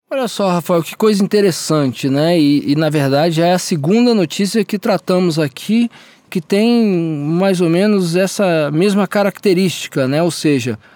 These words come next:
uma ação ajuizada pelo Ministério Público na defesa de interesses transindividuais, né? Ou seja, que transcende a esfera individual de uma única pessoa e que tem o seu resultado, em primeiro lugar, garantindo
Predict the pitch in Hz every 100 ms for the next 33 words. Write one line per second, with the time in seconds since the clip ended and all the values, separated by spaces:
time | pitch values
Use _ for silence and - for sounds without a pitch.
0 | _ 180 160 147 202 214 170 143 127 180
1 | 202 170 156 143 139 - 139 127 - 175
2 | 208 170 180 214 170 160 156 139 180 190
3 | 170 160 156 147 160 156 151 - - -
4 | 202 240 254 220 151 135 151 131 139 135
5 | 139 175 208 156 147 - 147 139 - 151
6 | 196 185 156 - - 185 208 214 160 123
7 | 117 - - - - 151 - - - 208
8 | 208 165 143 139 151 151 147 196 160 160
9 | 143 135 131 139 208 - - 156 180 277
10 | _ _ _ - 339 - 339 - 190 196
11 | 208 214 - 214 - 226 202 196 214 -
12 | 175 139 147 156 202 196 208 208 196 147
13 | 135 110 - _ 143 143 208 240 226 170
14 | - 202 175 120 113